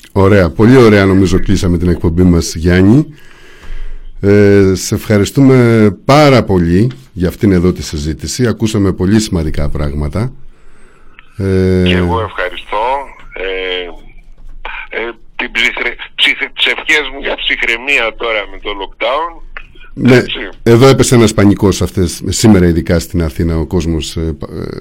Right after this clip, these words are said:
Speaker 1: δεν υπήρχε, ήταν μπλοκαρισμένο το κέντρο της Αθήνας, δεν κινείται, δεν κινούνταν τίποτα, τώρα ίσως έχει χαλαρώσει κάπως. Αλλά,
Speaker 2: Ε,
Speaker 1: όπως λέγαμε και με τον Αλέξανδρο πριν, εκεί στα Γιάννενα είναι πιο cool αυτά τα πράγματα, είναι επαρχία.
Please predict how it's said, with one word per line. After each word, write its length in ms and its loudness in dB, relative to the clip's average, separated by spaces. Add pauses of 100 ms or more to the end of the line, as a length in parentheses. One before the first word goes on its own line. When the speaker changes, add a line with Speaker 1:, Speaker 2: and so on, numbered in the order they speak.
Speaker 1:
δεν 380 -4
υπήρχε, 340 -4
ήταν 500 0
μπλοκαρισμένο 720 4
το 80 -2
κέντρο 280 -2
της 140 -8
Αθήνας, 380 -2
δεν 180 -4
κινείται, 400 -4
δεν 140 -4
κινούνταν 340 0
τίποτα, 340 -4
τώρα 180 -4
ίσως 260 -6
έχει 160 -6
χαλαρώσει 480 -4
κάπως. 460 -8 (720)
Αλλά, 340 -2
Speaker 2:
Ε, 360 -4
Speaker 1:
όπως 260 0
λέγαμε 300 6
και 100 6
με 80 8
τον 120 6
Αλέξανδρο 480 6
πριν, 200 6
εκεί 160 0
στα 120 2
Γιάννενα 360 6
είναι 180 6
πιο 320 2
cool 200 6
αυτά 140 0
τα 120 -2
πράγματα, 420 0
είναι 140 6
επαρχία. 640 0